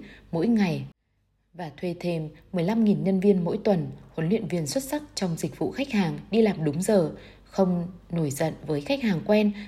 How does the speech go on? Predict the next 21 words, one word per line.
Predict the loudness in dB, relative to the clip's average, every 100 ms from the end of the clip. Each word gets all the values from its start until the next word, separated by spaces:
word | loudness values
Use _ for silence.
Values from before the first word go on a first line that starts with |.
| -6
và | -2
niềm | 0 0 0
nở | 0 -2 0
phục | -2 2
vụ | 0 0
mọi | -6 -4
người | -2 0 0 -4 -14 -4
trong | -2 0
khi | 2 2
vẫn | 0 0
nhớ | 2 0 -2
các | -2
yêu | -2 0
cầu | 0 0 -4
của | -6
khách | -6 -4
hàng. | -2 -2 -4 -12 -20 -20 -6
Và | -4 -4
nếu | -4 -4 -4
có | -4
thể, | 2 2 2